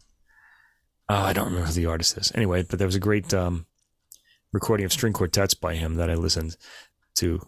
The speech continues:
a few years ago. This one's called, uh, Carillon ou Cloche. Uh, a carillon is, um, we know what that is. It's sort of like a, a set of bells, a mechanical kinda set of bells. Like, you often see them in,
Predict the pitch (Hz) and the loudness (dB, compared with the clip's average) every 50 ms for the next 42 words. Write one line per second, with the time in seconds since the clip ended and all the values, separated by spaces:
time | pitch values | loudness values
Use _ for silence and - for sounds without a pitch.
0 | - - - - - 90 90 90 87 87 87 - 85 85 98 139 - - 175 - | -8 -8 -4 -2 0 2 2 2 2 0 0 0 0 0 0 0 0 2 0 0
1 | - - 117 110 107 98 104 95 92 - _ - - 117 117 - 117 113 120 135 | 0 2 2 2 4 4 2 2 0 0 _ -4 -2 0 2 2 4 4 4 6
2 | 143 147 147 147 - - - 117 101 - - 113 120 117 95 - - - - - | 4 4 2 2 0 -2 -2 -2 0 0 2 2 4 4 4 4 4 4 4 2
3 | - - - - _ _ _ _ _ - - - - - _ _ _ - 98 101 | 2 0 -4 -8 _ _ _ _ _ -20 -20 -20 -20 -20 _ _ _ -2 0 0
4 | 104 - - - 110 - - - 139 143 131 123 120 110 101 98 95 95 95 95 | 0 0 0 -2 -2 0 0 0 2 4 4 4 6 6 6 4 4 4 4 4
5 | 95 92 95 98 92 92 92 92 92 82 85 117 139 139 117 101 - 85 82 85 | 4 4 4 4 4 4 4 2 0 0 0 2 2 4 2 2 2 2 2 2
6 | 90 90 95 - - 107 98 87 98 92 - 90 87 87 87 - - _ _ _ | 2 4 2 2 2 2 0 0 0 0 2 2 0 0 0 -4 -10 _ _ _
7 | _ _ _ _ _ _ - - - - _ _ _ _ _ _ _ - - - | _ _ _ _ _ _ -20 -20 -20 -20 _ _ _ _ _ _ _ -2 2 4
8 | - - 147 127 98 80 80 82 104 107 107 95 82 80 78 - - 95 101 98 | 4 4 4 2 0 0 0 2 4 4 4 4 2 2 0 0 2 2 2 2
9 | - - 107 107 110 - 95 90 85 82 82 85 - - - - 90 90 87 85 | 2 2 2 2 4 4 2 2 2 0 -2 -6 -10 -6 -4 -2 0 2 2 0
10 | 82 82 - - - 104 92 87 82 82 95 95 92 95 92 87 87 85 82 - | 0 0 0 0 0 2 0 -2 -2 0 2 4 4 4 2 2 0 -2 -4 -8
11 | - - - - - - 104 - 107 104 98 - 101 92 - 98 90 87 85 85 | -10 -12 -12 -12 -8 -4 0 2 2 2 2 2 0 0 0 0 0 -2 -2 -2
12 | 82 82 80 | -2 -2 -4